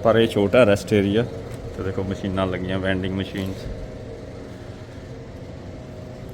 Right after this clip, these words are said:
ਆ ਇੱਧਰ ਵਾਸ਼ਰੂਮ ਬਣੇ ਆ, ਡਰਿੰਕਿੰਗ ਵਾਟਰ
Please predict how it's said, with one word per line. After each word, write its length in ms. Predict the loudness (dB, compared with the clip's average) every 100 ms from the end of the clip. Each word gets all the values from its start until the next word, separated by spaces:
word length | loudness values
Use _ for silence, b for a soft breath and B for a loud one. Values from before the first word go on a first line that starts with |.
| -12 -12 -12 B B B -10 -4
ਆ 60 |
ਇੱਧਰ 220 | -2 0 2
ਵਾਸ਼ਰੂਮ 500 | 4 2 2 0 2
ਬਣੇ 260 | 2 2
ਆ, 100 | 0 -2 -8 -10
ਡਰਿੰਕਿੰਗ 460 | -8 -8 -6 0
ਵਾਟਰ 480 | 2 2 2 0